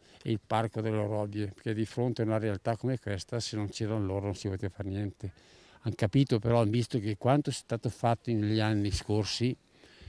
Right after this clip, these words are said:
e corrisponde alla, a-, alla bellezza del-, della zona. Abbiamo migliorato situazio-, eh, re-, naturalmente anche quello, il, il, il paesaggio esistente. Oggi possiamo dire che oggi le spiagge sono più belle di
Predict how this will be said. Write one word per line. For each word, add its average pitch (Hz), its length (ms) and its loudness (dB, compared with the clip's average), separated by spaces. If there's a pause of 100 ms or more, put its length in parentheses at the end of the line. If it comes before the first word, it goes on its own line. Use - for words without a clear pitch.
(200)
e 113 160 -2
corrisponde 113 760 0
alla, 107 720 0
a-, 113 160 -2 (180)
alla 95 320 -2
bellezza 107 560 0
del-, 98 320 -2
della 95 340 -6
zona. 110 480 0 (380)
Abbiamo 104 300 0
migliorato 113 640 2
situazio-, 107 640 -4
eh, 98 380 -6
re-, 104 300 -4 (260)
naturalmente 107 920 -2
anche 107 320 -2
quello, 107 280 -2
il, 95 120 -6 (180)
il, 104 160 -8 (460)
il 101 140 -8
paesaggio 120 520 6
esistente. 104 720 0
Oggi 117 180 2
possiamo 104 340 -2
dire 117 260 2
che - 140 -4
oggi 107 220 -2
le 107 100 -4
spiagge 104 420 -4
sono 113 160 -2
più 98 200 -6
belle 98 340 -6
di 98 300 -8